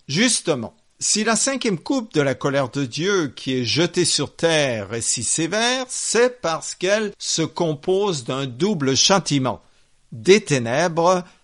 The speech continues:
avec de nouveaux ulcères très douloureux. Je continue à lire dans le chapitre seize du livre de l'Apocalypse. Le cinquième ange versa sa coupe sur le trône de la bête.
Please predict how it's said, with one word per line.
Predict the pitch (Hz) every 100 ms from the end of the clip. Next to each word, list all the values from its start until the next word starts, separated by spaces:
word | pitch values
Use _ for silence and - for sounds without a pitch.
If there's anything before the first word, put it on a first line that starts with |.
| _
avec | - 131 147 185 147
de | 135 139
nouveaux | 147 160 180 175
ulcères | 127 117 - - 170 170 156
très | - 135 131
douloureux. | 151 160 120 90 - _ _ _ _
Je | 127 131
continue | 247 247 208 180 139
à | 131
lire | 143 190 208
dans | 143 120
le | 117
chapitre | - 120 131 123 143
seize | 135 - 190 208 208 185 143
du | 139
livre | 120 175 170 123
de | 110
l'Apocalypse. | 110 151 214 - 120 92 87 - - - - _ _ _ _ _
Le | 160 214
cinquième | - 277 262 160 160
ange | 185 196 190 139
versa | 151 - 190
sa | 175 156 127
coupe | - 196 - -
sur | 123 - 156
le | 127
trône | 117 - 143 185 180
de | 139 117
la | 110
bête. | 110 123 127 107 - -